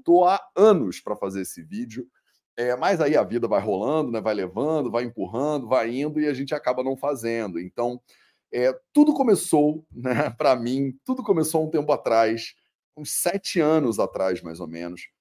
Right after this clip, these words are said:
quando eu encontrei, ah, um médico, né, dos Estados Unidos que chama doutor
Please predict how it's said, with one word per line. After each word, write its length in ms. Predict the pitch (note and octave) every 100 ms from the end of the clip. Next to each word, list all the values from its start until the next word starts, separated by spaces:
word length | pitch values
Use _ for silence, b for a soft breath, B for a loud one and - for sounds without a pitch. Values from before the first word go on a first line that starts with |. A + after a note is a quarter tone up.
| _ _ -
quando 280 | E3+ F#3 F#3
eu 80 |
encontrei, 840 | F#3 F#3+ G3 E3+ E3 C3 C#3 C#3 C3+ -
ah, 160 | A#2 A#2 -
um 520 | C#3 D3 C#3+ C3 A#2
médico, 800 | A#2 C#3+ D3+ A2 F2+ - D2+ C#2 -
né, 240 | G2+ G2+
dos 300 | G2+ C#3 D3+
Estados 440 | C#3+ - A#2 G#2
Unidos 400 | G2+ F#2 F2+ F2+
que 100 | -
chama 200 | - A#2+
doutor 480 | B2 B2+ C3 D#3 D#3